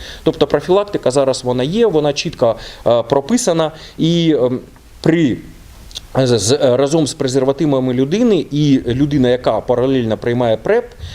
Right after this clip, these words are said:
вона має понад дев'яносто дев'ять відсотків захисту від, е, передавання віл-інфекції статевим шляхом. преп приймають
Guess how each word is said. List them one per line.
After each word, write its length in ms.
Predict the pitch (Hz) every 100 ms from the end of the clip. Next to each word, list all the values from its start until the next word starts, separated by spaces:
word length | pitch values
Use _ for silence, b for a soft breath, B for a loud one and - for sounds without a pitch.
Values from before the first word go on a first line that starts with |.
| B B
вона 240 | - 160
має 400 | 147 165 156 139
понад 340 | 123 170 156 123
дев'яносто 440 | 131 143 139 127
дев'ять 320 | 123 123 120
відсотків 480 | 120 - 202 220 143
захисту 580 | 113 180 - 143 - 117
від, 260 | 123 143 127
е, 240 | 117 110
передавання 560 | 123 117 120 143 135 120
віл-інфекції 720 | 123 113 107 185 - 127 113 B
статевим 540 | B - 120 156 156 127
шляхом. 420 | - 123 - 80 - B B B B
преп 280 | 170 233 -
приймають 600 | 147 139 147 139 107